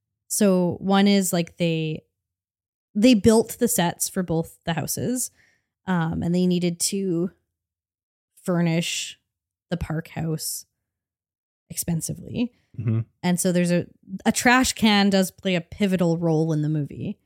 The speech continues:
Speaker 2: Mm-hmm.
Speaker 1: The trash can was a two thousand three hundred dollar trash can.
Speaker 2: Shut the fuck up.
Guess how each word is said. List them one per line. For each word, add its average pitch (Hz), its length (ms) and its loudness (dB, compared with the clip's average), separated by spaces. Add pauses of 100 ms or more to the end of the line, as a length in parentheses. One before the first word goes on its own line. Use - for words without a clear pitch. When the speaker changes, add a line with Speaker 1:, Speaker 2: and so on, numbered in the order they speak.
(120)
Speaker 2:
Mm-hmm. 110 180 -2 (360)
Speaker 1:
The 202 80 -6
trash 190 360 0
can 226 220 2
was 214 80 2
a 185 60 0
two 202 260 -4
thousand 202 460 0
three 165 220 -4
hundred 175 280 -2
dollar 160 280 -6
trash - 400 -16
can. 269 280 -6
Speaker 2:
Shut 190 120 -6
the 151 60 -4
fuck - 420 -4
up. 117 300 0